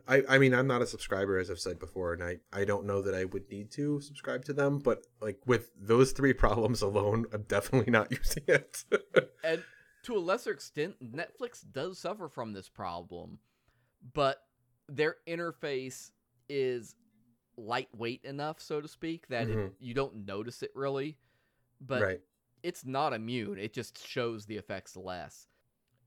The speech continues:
Speaker 2: I want, and YouTube, YouTube's, I mean, all of, all of 'em, they all suffer from this. YouTube has this problem where, um, I want the Android T V YouTube app.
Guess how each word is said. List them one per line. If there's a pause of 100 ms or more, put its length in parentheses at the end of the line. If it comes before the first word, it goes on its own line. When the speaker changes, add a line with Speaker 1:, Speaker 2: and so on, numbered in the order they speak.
(220)
Speaker 2:
I
want,
and
YouTube,
YouTube's,
I
mean,
all
of, (120)
all
of
'em,
they
all
suffer
from
this. (320)
YouTube
has
this
problem
where, (420)
um, (120)
I
want (360)
the
Android
T
V (160)
YouTube
app.